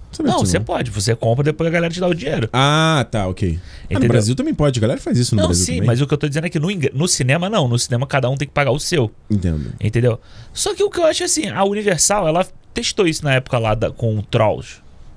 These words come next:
Speaker 1: Sim.
Speaker 2: Trolls entrou no cinema, duas semanas depois tava no V O D. Fez grana.
Speaker 1: É, mas isso em pandemia, velho.
Speaker 2: Não, mas isso, eles, eles continuaram mantendo isso depois.
Speaker 1: Mas durante ainda a pandemia.
Speaker 2: Mas o comportamento da Universal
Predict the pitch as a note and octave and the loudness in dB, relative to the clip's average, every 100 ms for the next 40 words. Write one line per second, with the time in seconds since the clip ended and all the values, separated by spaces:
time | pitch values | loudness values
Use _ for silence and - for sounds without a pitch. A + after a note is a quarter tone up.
0 | - - F2 E2 - - - - F3 D#3 | -8 -2 0 -2 -8 -20 -20 -2 2 4
1 | D#3+ D3+ D#3+ E3+ - F#3+ G3+ A3+ F#3+ F#3+ | 2 -4 -4 -2 -4 -2 -2 -2 0 0
2 | F#3 G3+ F#3+ G3 G3 G3+ G3 G#3 G#3 F#3 | 0 -2 -2 0 0 -2 -2 -2 -4 -2
3 | A3 G#3+ D#3 A#2+ G#2 - - - - - | 0 0 -2 -2 -4 -12 -20 -20 -20 -14
4 | - D#3 D#3 F3+ D#3+ A#2 G2 - - C3 | -2 -2 0 2 2 2 -2 -6 -2 2
5 | A#2 E3+ - A#3 - D4 F4 D#4 E3+ G#3 | 2 0 -4 -2 0 2 4 4 4 4
6 | C3+ E2+ A#1+ G#2+ F3+ B2+ B2+ A#2+ G#2+ - | 4 0 -4 -6 0 2 2 -2 -4 -2
7 | C#3 - A#2+ G2+ C#3 D3 - - B2+ C3 | -2 -2 -4 0 2 0 -4 -2 0 0
8 | E3 - D#3 D3+ B3 C4 F3 D#3 C#3 C3+ | -2 -2 -2 -2 -2 -2 -2 -2 0 0
9 | D3+ B2 D#3 - B3+ D3 F#2 - - - | -2 -2 -2 0 2 2 2 -6 -18 -10
10 | - A#2+ C3 D#3+ B2+ C3 D#3+ G3+ D3+ A2+ | -2 2 6 8 6 4 0 0 2 2
11 | E3+ B3+ F3 F#2 - - B2 C#3 F#3+ A3+ | 2 2 0 -2 -6 -6 -2 0 0 -4
12 | F#3 E3 D3 C3+ A#2+ A#2+ A2 A2 A2 G#2 | -6 0 0 0 -2 0 0 0 0 0
13 | C#3+ D#3 | 0 -2